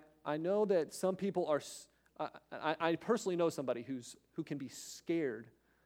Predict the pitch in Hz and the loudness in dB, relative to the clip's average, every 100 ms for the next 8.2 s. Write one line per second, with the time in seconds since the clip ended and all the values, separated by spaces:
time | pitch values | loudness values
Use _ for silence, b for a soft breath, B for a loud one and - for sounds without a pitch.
0 | _ - 120 135 113 123 120 - - _ | _ -20 -8 -6 -6 -8 -10 -12 -20 _
1 | b b b b b b _ - 147 151 | b b b b b b _ -6 0 0
2 | 147 - 160 156 160 175 240 208 247 202 | 0 -2 -4 2 2 2 0 0 0 4
3 | 156 127 123 147 196 185 170 208 226 196 | 4 4 4 2 4 2 2 2 4 6
4 | 160 185 185 311 226 180 160 180 165 156 | 6 6 8 8 8 6 8 8 8 6
5 | 143 185 131 139 143 156 160 151 135 147 | 6 2 0 -2 0 0 0 0 0 -2
6 | - - 156 151 156 156 147 160 147 143 | -4 -4 -2 4 4 4 2 0 2 4
7 | 165 127 - 120 - 127 - 143 156 131 | 4 4 -2 -10 -4 -4 -4 -2 -2 -2
8 | 117 | -6